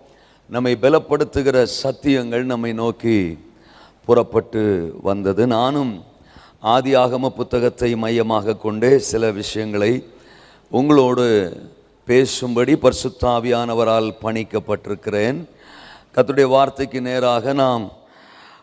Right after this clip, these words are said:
ஆதியாகமத்தின் புத்தகம் அதனுடைய பதிமூன்றாவது அதிகாரத்தை திருப்பிக் கொள்ளலாம். பதிமூன்றாவது அதிகாரம், சில வசனங்களை நான் வாசிக்கிறேன். பதினான்கு முதல்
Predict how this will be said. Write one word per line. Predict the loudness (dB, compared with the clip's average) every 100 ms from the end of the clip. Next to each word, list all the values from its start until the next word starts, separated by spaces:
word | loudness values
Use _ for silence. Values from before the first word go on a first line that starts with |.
| -2
ஆதியாகமத்தின் | 2 4 4 2 2 -4 -8 -8 -10
புத்தகம் | -6 -4 -4 -4 -4
அதனுடைய | -4 -4 -4 -2 -2
பதிமூன்றாவது | -2 0 0 0 -2 2 2 2 0 -2
அதிகாரத்தை | -2 0 0 2 0 0 0 0 -4 -12 -10
திருப்பிக் | 0 2 2 0
கொள்ளலாம். | 0 0 2 2 0 -8 -20 -20 -20 -20 _ -6
பதிமூன்றாவது | -2 2 4 4 2 2 2 2 0 0 0 -4 -6
அதிகாரம், | -4 0 -2 0 0 2 0
சில | -2 0 2
வசனங்களை | 2 0 -2 2 2 2
நான் | 0 -2 0
வாசிக்கிறேன். | 0 -2 -8 -6 -2 -2 -4 -10 -20 -20 -20 -20 _
பதினான்கு | 0 2 2 2 0 -2 -2
முதல் | 2 2 2